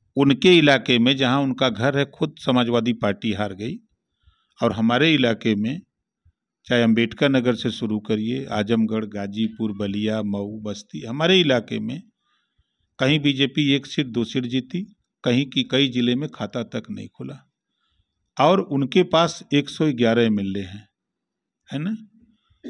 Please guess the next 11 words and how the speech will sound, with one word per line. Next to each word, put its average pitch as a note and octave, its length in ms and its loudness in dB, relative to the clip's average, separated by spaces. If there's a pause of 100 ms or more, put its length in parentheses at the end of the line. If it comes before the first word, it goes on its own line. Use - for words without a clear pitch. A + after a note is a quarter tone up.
(240)
एक F3 160 2
सौ F3+ 220 2
ग्यारह C3+ 300 2
एमएलए C#3 380 0
के C3+ 120 -2
बदौलत A#2 580 2 (760)
चालीस B2 440 0
सीट D3 300 -4 (160)
कैसे B2+ 240 -4
जीत C3 200 -8
जाएंगे? C#3 400 -8